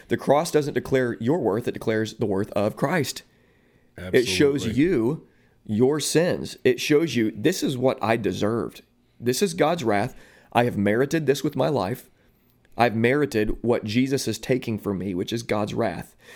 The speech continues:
Speaker 1: So if you weigh your life in the scales here, in the balances here, what have I earned? It's not that you're so worthy that Jesus came to die for you. It's that you have rebelled so much against God. You have sinned, uh, ag-, so much against God, um,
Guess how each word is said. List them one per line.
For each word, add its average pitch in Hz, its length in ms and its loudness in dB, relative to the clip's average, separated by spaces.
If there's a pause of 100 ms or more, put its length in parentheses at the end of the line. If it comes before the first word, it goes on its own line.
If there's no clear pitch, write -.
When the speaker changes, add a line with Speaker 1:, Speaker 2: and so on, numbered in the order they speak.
Speaker 1:
So - 120 0
if 123 100 2
you 180 100 0
weigh 147 200 2
your 131 160 0
life 117 360 0
in 98 60 -8
the 98 80 -6
scales 110 520 -4
here, 92 200 -8
in - 80 -6
the - 60 -8
balances 117 420 -2
here, - 240 -12 (300)
what 135 140 2
have 139 80 0
I 127 120 2
earned? 110 300 -2 (800)
It's 104 180 -6
not 127 260 0
that - 260 2 (260)
you're 123 180 2
so 139 220 4
worthy 127 360 2
that 101 100 -2
Jesus 113 300 -2
came 117 220 -2
to 113 100 -4
die 113 260 0
for 104 160 -6
you. 95 280 -6 (260)
It's - 160 0
that 131 120 2
you 139 140 2
have 127 100 0
rebelled 120 340 0
so 135 160 2
much 127 240 -2
against 104 300 -2
God. 113 260 0
You 110 80 0
have 104 80 -4
sinned, 113 380 -4
uh, 107 140 0
ag-, 117 180 -2
so 135 140 2
much 127 200 -2
against 104 300 -2
God, 120 320 -2 (460)
um, 113 340 0